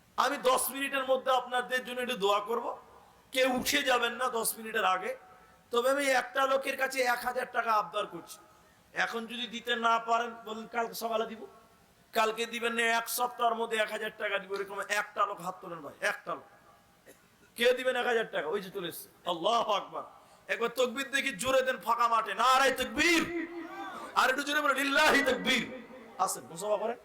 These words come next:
কি নাম ভাই? কি নাম আপনার? সাজ্জাদ আলী। এক হাজার টাকা আমাকে দেন। এক হাজার টাকা দিলেন।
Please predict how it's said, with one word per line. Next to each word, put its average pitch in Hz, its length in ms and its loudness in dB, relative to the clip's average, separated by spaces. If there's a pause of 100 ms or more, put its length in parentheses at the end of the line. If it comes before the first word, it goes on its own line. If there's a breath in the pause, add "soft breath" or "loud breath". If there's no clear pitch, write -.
(260)
কি 196 60 -12
নাম 208 140 -2
ভাই? 220 160 0 (1160)
কি 202 100 -10
নাম 214 180 2
আপনার? 226 260 -2 (1120)
সাজ্জাদ 233 480 2
আলী। 202 220 2 (480)
এক 190 160 2
হাজার 220 240 2
টাকা 202 140 0
আমাকে 202 160 -2
দেন। 202 100 -8 (480)
এক 190 140 0
হাজার 220 260 0
টাকা 226 180 0
দিলেন। 269 260 0